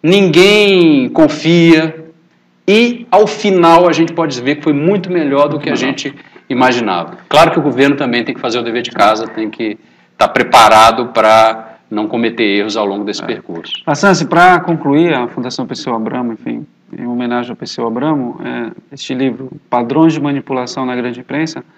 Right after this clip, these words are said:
Speaker 2: do século passado, mas continua
Speaker 1: Seria uma,
Speaker 2: atualíssimo,
Speaker 1: uma
Speaker 2: né?
Speaker 1: bela maneira de responder
Speaker 2: Ele diz o
Speaker 1: aí a
Speaker 2: seguinte,
Speaker 1: pergunta da Ruth e do Getúlio,
Speaker 2: é,
Speaker 1: né?
Speaker 2: ele diz o seguinte: "Recriando a realidade à sua maneira e de acordo com seus interesses político-partidários,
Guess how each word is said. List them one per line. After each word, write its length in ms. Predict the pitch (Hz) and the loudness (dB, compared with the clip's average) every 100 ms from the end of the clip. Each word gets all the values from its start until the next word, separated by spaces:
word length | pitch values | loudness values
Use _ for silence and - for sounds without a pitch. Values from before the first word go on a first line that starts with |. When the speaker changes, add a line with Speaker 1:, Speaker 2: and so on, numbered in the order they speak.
| _ _ _ _ _ | _ _ _ _ _
Speaker 2:
do 80 | - | -8
século 340 | - 151 143 | -4 -4 -4
passado, 540 | - 120 104 143 143 127 | -2 -4 -2 -2 -2 -2
mas 220 | 127 123 | -8 -10
continua 680 | - 120 - 127 131 127 113 | -14 -16 -10 -8 -6 -6 -6
Speaker 1:
Seria 340 | - 120 110 | -4 -2 0
uma, 80 | 127 | 2
Speaker 2:
atualíssimo, 340 | 127 - - | 2 0 0
Speaker 1:
uma 100 | 131 | -2
Speaker 2:
né? 60 | 120 | 2
Speaker 1:
bela 240 | 135 143 | 4 4
maneira 360 | 151 147 127 131 | 4 2 2 2
de 120 | 135 | 4
responder 340 | 135 - 156 160 | 2 2 4 6
Speaker 2:
Ele 40 | |
diz 80 | 185 | 6
o 120 | 202 | 6
Speaker 1:
aí 60 | 220 | 6
a 240 | 131 131 | 4 4
Speaker 2:
seguinte, 240 | 156 156 139 | 6 4 4
Speaker 1:
pergunta 280 | 117 127 139 | 2 2 2
da 140 | 131 | 4
Ruth 320 | 120 117 131 - | 4 2 -2 -2
e 60 | |
do 120 | 135 | -2
Getúlio, 520 | 139 147 147 123 110 117 | -2 -2 -2 -2 -2 -4
Speaker 2:
é, 20 | |
Speaker 1:
né? 60 | 123 - _ _ | -8 -16 _ _
Speaker 2:
ele 120 | - 143 | -4 0
diz 220 | 151 190 | 2 0
o 60 | |
seguinte: 480 | 185 160 131 131 - | 2 0 2 0 2
"Recriando 400 | 170 175 180 208 | 2 4 4 4
a 40 | 214 | 4
realidade 640 | 190 156 127 143 143 127 | 4 4 4 4 4 -2
à 60 | |
sua 180 | - 147 | -6 -4
maneira 500 | 143 131 127 143 131 | -2 -2 -2 -2 -2
e 60 | 117 | -4
de 140 | 120 | -6
acordo 360 | 131 156 165 147 | -4 0 0 -2
com 140 | 143 | -6
seus 240 | 131 131 123 | -6 -6 -6
interesses 480 | 117 123 127 123 | -6 -4 -4 -6
político-partidários, 1160 | - 131 135 135 _ 127 120 107 120 139 120 - | -10 -4 -4 -6 _ -6 -6 -6 -2 -2 -4 -12